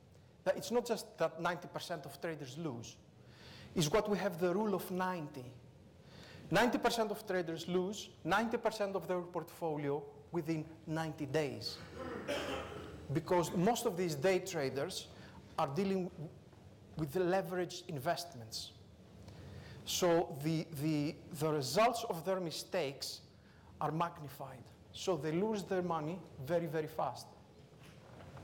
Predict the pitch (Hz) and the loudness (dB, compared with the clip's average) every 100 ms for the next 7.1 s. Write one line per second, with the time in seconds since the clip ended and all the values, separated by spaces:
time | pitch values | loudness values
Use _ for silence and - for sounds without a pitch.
0 | - - - - - - - - - - | -14 -14 -16 -16 -16 -16 -16 -14 -16 -16
1 | - - - - - - - - - - | -14 -14 -14 -14 -14 -14 -16 -16 -16 -16
2 | - - - - - - - - - 220 | -16 -16 -14 -14 -16 -16 -16 -16 0 4
3 | 226 208 220 240 160 - 190 196 - 190 | 4 4 4 4 2 -2 0 0 -2 -4
4 | 170 151 - - - 202 208 202 196 185 | -4 -6 -12 -20 0 2 2 -2 0 2
5 | 175 165 165 165 - 208 196 - 202 180 | 2 0 -2 -6 -2 -2 -2 -6 -4 -4
6 | - 214 214 214 180 - 208 202 202 202 | -4 -4 -4 -4 -4 -4 -2 0 2 2
7 | - | -2